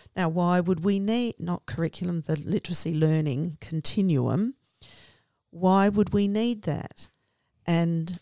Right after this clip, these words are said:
for those of you going, "Well, you know, Fountas and Pinnell, is that something that we're allowed to use or not?"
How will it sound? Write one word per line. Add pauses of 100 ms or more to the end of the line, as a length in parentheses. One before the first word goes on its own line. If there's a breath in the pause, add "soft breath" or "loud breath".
for
those
of
you
going, (100)
"Well,
you
know, (120)
Fountas
and
Pinnell, (100)
is
that
something
that
we're
allowed
to
use
or
not?"